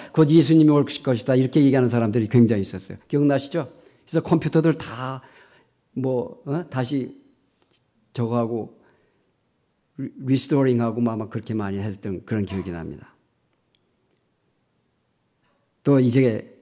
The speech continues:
기후의 변화가 많이 나고 오존층이 많이 상하게 되고, 또 몇 년 전부터 우리가 이천십 년 전부터 우리 경제공황, 전에도 없던 경제공황이 이렇게 갑자기 닥쳤습니다. 그랬더니 또 요새는 무슨 또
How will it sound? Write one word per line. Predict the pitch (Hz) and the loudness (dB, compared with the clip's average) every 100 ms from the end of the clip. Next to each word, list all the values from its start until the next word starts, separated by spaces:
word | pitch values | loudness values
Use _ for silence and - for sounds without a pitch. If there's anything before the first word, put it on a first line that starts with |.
| _ _ _ - | _ _ _ 0
기후의 | 135 139 143 | 6 8 8
변화가 | 127 127 120 117 107 | 6 4 2 0 0
많이 | 110 113 | -2 -2
나고 | 110 104 110 101 - | -4 -4 -4 -6 0
오존층이 | 135 147 147 135 143 143 143 | 4 6 6 4 4 4 4
많이 | 135 127 117 104 | 4 2 0 -4
상하게 | - 147 120 104 107 | -8 -4 -4 -4 -6
되고, | 98 92 87 - _ _ _ | -6 -10 -14 -20 _ _ _
또 | 170 143 - - - _ _ _ _ _ _ _ _ _ _ _ - - | 4 4 0 -14 -20 _ _ _ _ _ _ _ _ _ _ _ -14 -2
몇 | 147 | 2
년 | 143 131 | 4 4
전부터 | 123 117 113 117 | 2 0 -2 -4
우리가 | 107 101 | -4 -6
이천십 | 104 107 120 110 101 123 | -6 -6 -6 -6 -4 -4
년 | 110 104 | -4 -6
전부터 | 98 98 | -8 -10
우리 | 107 101 | -10 -4
경제공황, | 127 127 127 120 120 107 95 - _ | 0 0 0 -2 -4 -4 -10 -20 _
전에도 | 110 156 165 165 | 4 6 6 4
없던 | - 135 | 2 0
경제공황이 | 110 113 101 101 104 104 | 0 -2 -4 -6 -4 -4
이렇게 | 101 | -6
갑자기 | 101 - - 120 | -8 -10 -8 -8
닥쳤습니다. | 110 98 - - 82 69 - - _ _ _ _ _ _ _ _ _ | -8 -10 -14 -14 -16 -20 -20 -20 _ _ _ _ _ _ _ _ _
그랬더니 | 147 151 160 | 0 4 6
또 | 165 | 6
요새는 | 156 165 165 | 6 6 4
무슨 | 143 165 | 4 2
또 | 156 123 | 2 -2